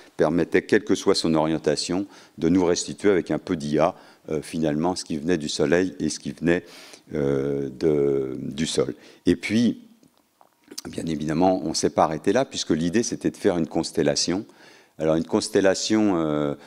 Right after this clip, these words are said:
en même temps, un petit peu, euh, euh, hybride, c'est-à-dire qu'à chaque fois, on garde ces, ces capteurs-là, mais on y rajoute des choses. Donc, le premier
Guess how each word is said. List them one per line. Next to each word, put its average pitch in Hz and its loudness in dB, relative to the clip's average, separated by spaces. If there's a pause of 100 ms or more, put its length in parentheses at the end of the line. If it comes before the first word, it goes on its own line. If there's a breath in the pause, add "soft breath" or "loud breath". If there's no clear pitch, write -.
(160 loud breath)
en 78 -2
même 80 2
temps, 92 2
un 76 0
petit 80 -6
peu, 98 -2
euh, 76 0
euh, - -8 (1500)
hybride, 90 4
c'est-à-dire 78 0
qu'à 76 2
chaque - -2
fois, 95 2
on 78 0
garde 90 2
ces, 82 -2
ces - -4
capteurs-là, 80 0
mais 90 0
on 76 0
y 73 0
rajoute 71 -2
des 71 -2
choses. 85 -2
Donc, 76 -4
le 80 2
premier 95 0